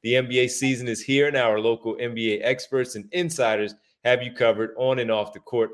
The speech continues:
all season long. All the biggest stories around the N B A every Monday through Friday in less than thirty minutes. Available right here on YouTube, Odyssey,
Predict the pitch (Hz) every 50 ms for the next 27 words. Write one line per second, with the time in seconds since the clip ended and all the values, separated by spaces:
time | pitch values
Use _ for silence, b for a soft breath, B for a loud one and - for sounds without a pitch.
0 | - _ 131 139 143 143 139 139 - 131 123 113 107 110 107 120 127 127 131 131
1 | 127 - - 156 175 175 151 139 113 110 117 110 107 101 - - 107 104 104 95
2 | 95 92 95 98 95 92 95 92 98 104 104 101 98 101 104 104 110 107 104 101
3 | b b b b b - 139 139 147 139 131 131 123 123 120 117 117 113 - -
4 | 117 110 107 107 104 101 101 98 98 - - 92 - 104 98 87 87 95 113 127
5 | 123 117 - - 101 98 117 127 120 113 95 101 98 92 104 131 139 127 127 127
6 | 120 110 101 101 110 135 160 165 - - 165 160 160 160 156 B B B B B
7 | _ _ _ - 151 170 175 151 131 - - - 110 104 101 101 104